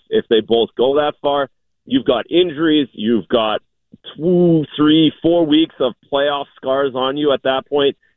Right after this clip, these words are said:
It's a completely different way of looking at it. So I don't think you even think about Carolina because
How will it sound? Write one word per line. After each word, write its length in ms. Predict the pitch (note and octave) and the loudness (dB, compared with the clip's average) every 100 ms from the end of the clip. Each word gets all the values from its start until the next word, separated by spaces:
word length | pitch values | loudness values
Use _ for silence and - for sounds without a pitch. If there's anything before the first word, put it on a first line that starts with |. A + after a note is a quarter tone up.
| - | -2
It's 160 | B2+ - | -2 -2
a 60 | |
completely 560 | C#3 C#3+ - D#3 C3 C3+ | -4 -4 0 2 4 2
different 360 | C3+ B2+ B2+ A#2 | 0 -2 0 0
way 140 | A#2 | 0
of 100 | G#2+ | 0
looking 340 | A2 A2 A2+ | -2 -2 -2
at 100 | G#2 | 0
it. 80 | G2+ - | -2 -2
So 180 | C#3 A#2 _ _ _ - | -2 -2 _ _ _ -8
I 100 | D3+ | -4
don't 220 | F#3+ F3+ | -2 -4
think 280 | - E3 D#3 - - _ | -2 -2 -2 -6 -20 _
you 340 | - D3 C#3+ | 0 2 4
even 340 | D3+ D3 C3 A2+ - | 4 2 -2 -4 -4
think 180 | C3+ E3+ | -2 0
about 260 | D#3 D#3+ | 0 -2
Carolina 500 | - D#3+ D3 C#3+ D#3+ | -2 -2 -2 -2 -2
because 260 | D3 C3+ C3 | -4 -4 -6